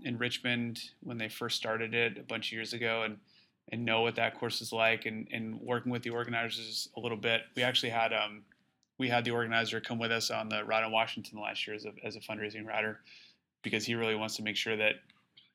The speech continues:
he leaves a, or they leave a lasting legacy in Richmond of something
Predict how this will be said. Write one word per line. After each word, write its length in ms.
he 200
leaves 320
a, 340
or 120
they 280
leave 220
a 60
lasting 460
legacy 400
in 100
Richmond 560
of 380
something 760